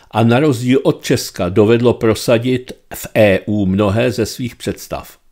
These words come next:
Ale, ale zároveň zřejmě odchází vedení Polska, které zničení Ruska či alespoň sebeprezentaci jako nejsilnější protiruské evropské mocnosti dovedlo ke zničující militarizaci,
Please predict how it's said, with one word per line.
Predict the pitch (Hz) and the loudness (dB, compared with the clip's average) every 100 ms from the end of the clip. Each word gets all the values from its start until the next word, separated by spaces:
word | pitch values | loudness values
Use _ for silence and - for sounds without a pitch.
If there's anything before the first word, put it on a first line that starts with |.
| _ - | _ -2
Ale, | 123 - - _ _ _ _ _ _ _ _ _ | 0 0 -8 _ _ _ _ _ _ _ _ _
ale | - 120 110 | 0 2 4
zároveň | 139 156 180 131 113 101 | 4 4 4 4 2 0
zřejmě | 98 117 131 147 | 2 2 4 0
odchází | 139 123 - 139 135 120 143 | 0 -2 0 2 2 2 0
vedení | 127 127 147 135 | 2 2 2 0
Polska, | 127 113 107 - 113 113 123 - | 2 2 0 -4 -2 -2 -4 -6
které | - 120 123 104 | 0 2 4 2
zničení | 107 117 117 131 127 113 | 0 -2 0 -2 2 2
Ruska | 139 - - 98 98 | 0 -4 -4 -4 -2
či | - 123 | -2 0
alespoň | 113 120 - - 120 | 2 0 -2 -2 -2
sebeprezentaci | 117 143 147 143 107 95 101 90 95 90 - | 0 0 0 0 -2 -2 -2 -2 -4 -4 -4
jako | 101 98 110 101 | -4 -2 -2 -2
nejsilnější | 104 113 - 127 117 117 107 - 107 | 0 0 -2 -2 0 0 -2 -6 -8
protiruské | - 110 123 139 107 85 - - 78 78 - - _ - | -2 0 0 0 -2 -4 -10 -8 -8 -8 -16 -20 _ -2
evropské | 117 120 120 - - 104 101 | 0 2 -2 -4 -4 -2 0
mocnosti | 123 - - 95 - - - 110 | -2 -4 -8 -8 -10 -14 -14 -6
dovedlo | 98 95 107 110 117 | 0 2 2 0 -2
ke | 104 92 | -2 -4
zničující | 90 92 101 - 123 123 123 - 127 | -2 -2 -2 -2 -2 -2 -4 -4 0
militarizaci, | 101 95 87 90 87 85 87 - 98 | 2 0 0 -2 -4 -6 -8 -10 -12